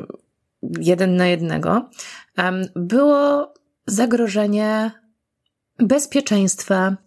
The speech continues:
em, członków Partii Pracy, właściwie nie członków, tylko, e, posłów, tak, bo mówimy cały czas o Members of Parliament, czyli M Ps. Byli oni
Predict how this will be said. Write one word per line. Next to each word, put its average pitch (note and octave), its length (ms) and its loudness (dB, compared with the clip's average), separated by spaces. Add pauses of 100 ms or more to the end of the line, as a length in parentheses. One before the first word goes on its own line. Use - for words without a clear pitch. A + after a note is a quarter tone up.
em, F#3 480 0
członków G#3 440 -2
Partii F#3+ 320 0
Pracy, F3+ 480 0 (560)
właściwie G3 400 0
nie G#3 120 2
członków, G#3+ 380 0
tylko, F3 600 0
e, E3+ 260 0
posłów, G3 560 0
tak, F3+ 220 -2
bo D#3+ 120 -2
mówimy E3 320 2
cały D#3+ 200 -4
czas F3 220 -4
o F3 80 -2
Members E3 340 0
of - 60 -14
Parliament, F3+ 460 2
czyli F#3+ 160 -2
M F3 140 0
Ps. F3+ 360 -2 (680)
Byli C4 380 2
oni G#3+ 500 4